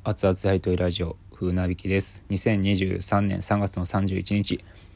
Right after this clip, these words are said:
ラジオトークとアプリでお送りしております。<clears throat> すいません。午前十時四十一分です。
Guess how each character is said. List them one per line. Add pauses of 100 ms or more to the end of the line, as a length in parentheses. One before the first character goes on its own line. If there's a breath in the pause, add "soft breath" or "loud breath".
(120)
ラ
ジ
オ
ト
ー
ク
と
ア
プ
リ
で
お
送
り
し
て
お
り
ま
す。 (480 loud breath)
<clears throat>
す
い
ま
せ
ん。
午
前
十
時
四
十
一
分
で
す。